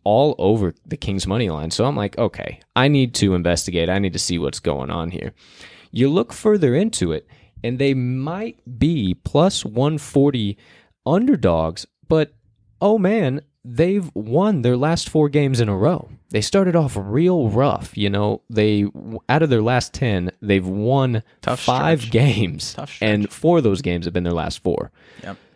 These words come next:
Speaker 1: So the Kings are starting to put it together as a team. Uh, they are four and oh in their last four versus the West. They are four and oh in their last four versus the N H L in general.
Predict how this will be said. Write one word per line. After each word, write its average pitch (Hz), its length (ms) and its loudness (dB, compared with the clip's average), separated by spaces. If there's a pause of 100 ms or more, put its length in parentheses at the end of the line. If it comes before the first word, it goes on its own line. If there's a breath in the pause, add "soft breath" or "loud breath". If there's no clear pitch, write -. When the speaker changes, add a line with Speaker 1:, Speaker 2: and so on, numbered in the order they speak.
Speaker 1:
So 139 560 2
the 113 100 -6
Kings 180 240 0
are 147 60 2
starting 135 220 0
to 101 40 -10
put 120 160 0
it 101 60 -8
together 90 320 0
as 82 120 -2
a 64 60 -12
team. 98 320 -4 (480 soft breath)
Uh, 92 420 -2
they 98 220 0
are 120 220 2
four 110 340 0
and 110 100 0
oh 95 460 2
in 90 100 -4
their 85 120 -2
last 92 340 -2
four 95 260 0
versus 95 380 0
the 85 100 0
West. 80 520 -4 (440)
They 98 180 2
are 95 140 4
four 113 300 0
and 98 80 0
oh 98 240 4
in 98 80 -2
their 87 120 -2
last 90 360 -2
four 92 260 0
versus 92 280 -2
the 82 160 -4
N 90 80 0
H 90 180 0
L 85 180 0
in 80 120 -6
general. 87 580 -2